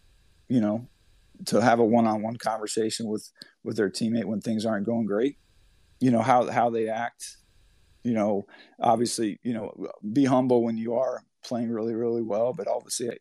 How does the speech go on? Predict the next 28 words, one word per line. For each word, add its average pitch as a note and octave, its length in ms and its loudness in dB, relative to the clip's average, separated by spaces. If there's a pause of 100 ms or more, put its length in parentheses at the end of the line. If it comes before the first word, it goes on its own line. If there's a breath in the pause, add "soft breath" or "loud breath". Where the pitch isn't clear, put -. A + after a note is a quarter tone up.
it, - 120 -6 (220)
handling A#2+ 480 -2
things A#2 380 -6
when, A2 200 -4 (300)
when A#2 180 -2
failure A#2 380 2
sets G#2+ 320 0
in A#2+ 140 -2
as G#2 100 -4
a E2+ 60 -6
baseball A2 400 -2
player. A#2 360 -6 (600)
And, C#3+ 140 4
you C#3+ 60 6
know, D3 40 4
we, C#3 120 6
one D#3 220 6
thing D3 140 6
we B2 80 6
talk A#2+ 220 4
about G#2+ 180 2
here A2+ 180 4
is, G#2+ 200 -2 (560)
you C#3 80 0
know, A#2+ 100 2
set C#3+ 300 4
the C#3+ 80 2
example B2 640 -2